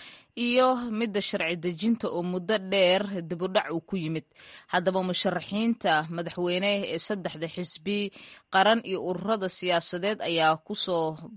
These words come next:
tartami doona doorashadan. Wariyaha V O A du waxa ay waraysi horudhac ah oo iyadu doorashadan ku saabsan la yeelatay musharaxiinta xisbiyada Kulmiye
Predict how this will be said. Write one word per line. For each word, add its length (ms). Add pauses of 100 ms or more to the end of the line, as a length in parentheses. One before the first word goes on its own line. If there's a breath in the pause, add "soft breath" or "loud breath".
(360)
tartami 440
doona 280
doorashadan. 680 (500 soft breath)
Wariyaha 500 (240)
V 160 (160)
O 160
A 160
du 160
waxa 220
ay 100
waraysi 560
horudhac 500
ah 220 (160)
oo 280 (180)
iyadu 420
doorashadan 640 (160)
ku 100
saabsan 460
la 120
yeelatay 500 (420 loud breath)
musharaxiinta 720
xisbiyada 720
Kulmiye 580